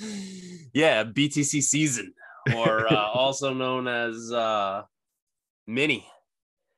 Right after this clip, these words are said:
Speaker 1: Minnesota Hodl. Yeah, he, um, he was, like, my third or my fourth episode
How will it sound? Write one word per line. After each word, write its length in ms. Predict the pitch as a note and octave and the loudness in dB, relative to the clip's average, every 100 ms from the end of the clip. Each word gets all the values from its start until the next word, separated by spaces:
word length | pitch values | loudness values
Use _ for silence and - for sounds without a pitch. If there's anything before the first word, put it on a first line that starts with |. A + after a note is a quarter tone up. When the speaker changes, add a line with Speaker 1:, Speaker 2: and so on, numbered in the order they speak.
| _ _ _ _ - | _ _ _ _ -4
Speaker 1:
Minnesota 460 | C3+ C3 C#3 C3+ | -2 0 2 2
Hodl. 360 | B2 B2+ B2+ G2 - _ _ _ _ - - - | 4 2 2 -4 -12 _ _ _ _ -20 -20 -16
Yeah, 320 | - A2 G2+ - _ | -10 -8 -10 -16 _
he, 320 | A2 A#2+ B2 | -6 -2 0
um, 460 | A#2+ A2 G2+ G2+ F#2+ _ _ _ _ _ | 2 2 0 -6 -14 _ _ _ _ _
he 140 | B2 | -6
was, 120 | C#3+ C3 | -4 -4
like, 140 | G#2 | -4
my 100 | G#2 | -4
third 260 | - A2 G#2+ | -4 -4 -2
or 40 | |
my 120 | F#2+ | -4
fourth 320 | - G2+ F#2+ | -6 -8 -6
episode 440 | D#2 F#2+ - D#2+ | -8 -8 -10 -12